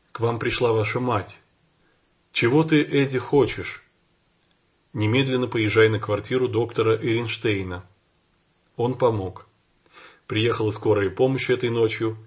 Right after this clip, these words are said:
и какой я был, из палаты украли.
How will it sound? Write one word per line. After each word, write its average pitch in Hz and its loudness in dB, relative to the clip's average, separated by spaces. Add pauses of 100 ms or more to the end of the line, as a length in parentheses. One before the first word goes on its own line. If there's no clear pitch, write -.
(300)
и - -10
какой 120 4
я 110 2
был, 127 -2 (240)
из 110 -6
палаты 110 2 (120)
украли. 101 0